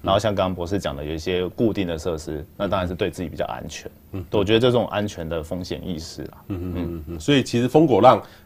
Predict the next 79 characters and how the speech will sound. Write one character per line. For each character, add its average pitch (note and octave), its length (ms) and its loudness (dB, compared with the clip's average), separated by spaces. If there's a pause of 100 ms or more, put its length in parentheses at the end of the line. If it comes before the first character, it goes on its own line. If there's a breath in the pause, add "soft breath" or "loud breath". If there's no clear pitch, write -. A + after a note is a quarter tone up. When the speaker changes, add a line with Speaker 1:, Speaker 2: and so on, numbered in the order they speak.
(160 loud breath)
Speaker 2:
本 F#2+ 180 2
身 C3 160 2
就 B2+ 80 -2
是 B2 160 -2
跟 A#2 240 0
地 B2+ 180 0
形 E2+ 300 -6
有 F#2 140 -4
很 F2 160 -4
大 F2+ 160 0
的 F2 100 -6
一 F2+ 60 -10
个 E2+ 220 -10
关 E2+ 260 -6
系 E2+ 240 -8
啦， D#2 100 -6
哈， D#2+ 160 -6
有 F#2 80 -4
时 G2 100 -6
候 G2+ 60 2
是 G2 160 -4
真 G#2 180 -2
的 G2 120 0
非 G2+ 180 -4
常， F#2 100 -4
Speaker 1:
对。 F2 60 -12
Speaker 2:
非 G2+ 80 -4
常， F2+ 140 -4
非 G2+ 120 -10
常 F2+ 160 -6
的 E2 60 -16 (100)
大， D#2 220 0 (160 soft breath)
Speaker 1:
对。 F#2+ 140 0
Speaker 2:
哦， E2 160 -4
所 A2 100 -4
以 G#2 80 0
等 F2+ 140 -6
于 F2+ 100 -6
是 G2+ 240 -4 (240)
非 - 320 -2
常， A2 100 4 (400 loud breath)
这 G3+ 120 2
个 E3 100 10
就 D#3 100 6
是 C#3+ 220 4
消 C#3 300 8
告 G#2 340 6
啦。 D2+ 240 -6
Speaker 1:
没， - 160 -8
没 A2 180 -2
错。 A#2 320 2 (360 loud breath)
但 G#3 120 10
是 A3+ 120 6
其 F3 100 6
实 D#3+ 140 10
我 C3 60 12
们 A2 180 6
主 B2 160 2
管 B2 160 6
机 A2+ 100 4
关 A#2+ 100 6
有 G2 80 2
时 A2 120 0
候 A2 80 6
会 A2+ 200 6
在 G2 380 4
岸 A2+ 180 0
边 G2 140 -2
会 G#2+ 140 -2
立 G2+ 180 -2
马 D#2 100 -4
就 F2 120 -6
说 F#2+ 120 -2
这 G#2 140 -2
边 F#2 220 -2
比 E2 120 -6
较 F#2+ 160 0
常 D#2+ 300 -6
有。 - 180 -8